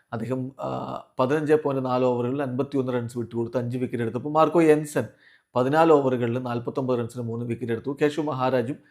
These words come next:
എഡൻ മൾക്രമും ഓരോ വിക്കറ്റ് എടുത്തു. അങ്ങനെ ഇരുന്നൂറ്റിപന്ത്രണ്ട് റൺസിന് all out-ായി ഓസീസ്. അങ്ങനെ സൗത്ത് ആഫ്രിക്ക പിടിമുറുക്കി എന്നൊരു തോന്നൽ ഉണ്ടാക്കിയെങ്കിലും അതിശക്തമായിട്ട്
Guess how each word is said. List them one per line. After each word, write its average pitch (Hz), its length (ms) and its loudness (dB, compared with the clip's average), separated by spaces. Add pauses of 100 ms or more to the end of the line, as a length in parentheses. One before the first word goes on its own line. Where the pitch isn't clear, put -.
(260)
എഡൻ 160 260 6
മൾക്രമും 127 560 0
ഓരോ 117 240 0
വിക്കറ്റ് 110 320 -6
എടുത്തു. 110 160 -2
അങ്ങനെ 170 180 0
ഇരുന്നൂറ്റിപന്ത്രണ്ട് 160 840 -2
റൺസിന് 123 380 -6
all 147 520 4
out-ായി 147 720 4
ഓസീസ്. 131 640 0 (420)
അങ്ങനെ 156 420 -2 (200)
സൗത്ത് 127 240 -2
ആഫ്രിക്ക 170 340 0
പിടിമുറുക്കി 143 640 -4
എന്നൊരു 143 380 -2
തോന്നൽ 160 300 -2
ഉണ്ടാക്കിയെങ്കിലും 135 1000 -2
അതിശക്തമായിട്ട് 170 1080 -2